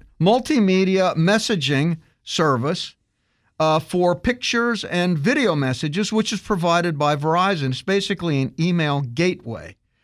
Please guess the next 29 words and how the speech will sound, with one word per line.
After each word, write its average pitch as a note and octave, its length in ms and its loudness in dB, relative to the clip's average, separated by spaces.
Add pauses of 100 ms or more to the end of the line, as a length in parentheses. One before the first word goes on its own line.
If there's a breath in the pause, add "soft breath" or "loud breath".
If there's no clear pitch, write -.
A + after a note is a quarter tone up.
(360)
So, D#3+ 540 0
uh, B2+ 480 -4
if D#3 240 -4
you A3 240 0 (240)
take E3+ 480 -2
and C#3 320 -4
s-, - 420 -16 (180)
you F#3 200 2
know G#3 100 4
somebody's F3 400 0
phone G3 300 2
number C#3 560 0 (100)
and C#3 240 -2
they, C#3 240 0 (160 soft breath)
you D3 100 0
know E3 160 4
they D#3+ 140 0
have D#3 220 2
Verizon, D3 680 0
you F3 120 0
can D#3 160 -4
say, C#3 320 -2
you E3 160 -2
can D#3 180 -4
send F3+ 260 0
an D#3 120 -2
email G3 420 2
to C3 160 -6
them, A#2+ 380 -4